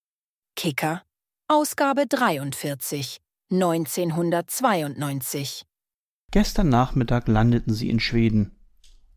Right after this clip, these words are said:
Speaker 2: Doch ob Jugoslawien auch an der Europameisterschaft teilnehmen wird, ist noch fraglich. Allerdings widersprach Lennart Johansson,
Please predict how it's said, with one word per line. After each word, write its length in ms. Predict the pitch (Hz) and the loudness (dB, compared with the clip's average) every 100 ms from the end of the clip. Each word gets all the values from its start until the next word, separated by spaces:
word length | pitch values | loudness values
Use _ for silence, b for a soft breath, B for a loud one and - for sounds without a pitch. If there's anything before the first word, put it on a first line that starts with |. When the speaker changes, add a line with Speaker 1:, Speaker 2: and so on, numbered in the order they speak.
| - | 0
Speaker 2:
Doch 320 | - 117 - | 2 2 0
ob 200 | - 123 | -4 -2
Jugoslawien 640 | 135 123 117 123 135 139 120 | 0 -2 0 2 2 2 2
auch 200 | 120 113 | 0 -4
an 180 | - 117 | -2 0
der 320 | 107 104 - - | 0 0 -6 -8
Europameisterschaft 920 | 123 123 117 107 110 - - - - | -4 -2 2 2 2 0 -4 -6 -4
teilnehmen 560 | - 202 143 104 101 113 | 0 2 4 2 0 0
wird, 240 | 123 - - - - | 0 -2 -14 -16 -8
ist 220 | 165 - | -8 -4
noch 140 | 139 | -4
fraglich. 580 | - 107 92 - - - B B B B B B - | -4 -4 -4 -6 -10 -12 B B B B B B -2
Allerdings 640 | 139 131 160 180 - - | 2 2 2 2 0 -4
widersprach 600 | 127 131 117 - 123 - | -2 0 0 2 2 4
Lennart 340 | 117 117 113 | 4 4 2
Johansson, 640 | 123 110 123 127 127 120 | 2 2 2 2 2 2